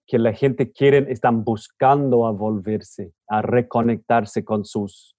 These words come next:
raíces, con su historia, con su patrimonio. Y, y hay una resistencia,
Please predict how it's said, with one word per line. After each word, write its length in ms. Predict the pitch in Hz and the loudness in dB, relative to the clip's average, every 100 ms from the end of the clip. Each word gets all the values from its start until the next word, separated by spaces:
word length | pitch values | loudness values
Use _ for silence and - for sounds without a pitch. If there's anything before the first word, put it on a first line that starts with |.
| _ _ _ _ _ | _ _ _ _ _
raíces, 720 | 95 110 113 107 104 90 - | -2 0 0 -2 -8 -8 -12
con 220 | - 104 | -8 -6
su 440 | 101 - 104 101 - | -6 -8 -6 -6 -8
historia, 480 | - - 110 110 107 | -12 -6 0 2 0
con 160 | 107 98 | -2 -8
su 160 | 104 | -8
patrimonio. 840 | - 104 104 95 110 110 104 98 92 - - - | -6 -6 -6 -4 -2 -2 -2 -4 -8 -16 -18 -6
Y, 160 | 110 | -6
y 80 | 107 _ _ _ _ - | -6 _ _ _ _ -2
hay 160 | 117 | 2
una 280 | 120 120 120 | 4 4 2
resistencia, 880 | 117 123 113 - 135 175 - 107 85 | 2 -2 -4 -2 -2 -2 -4 -10 -12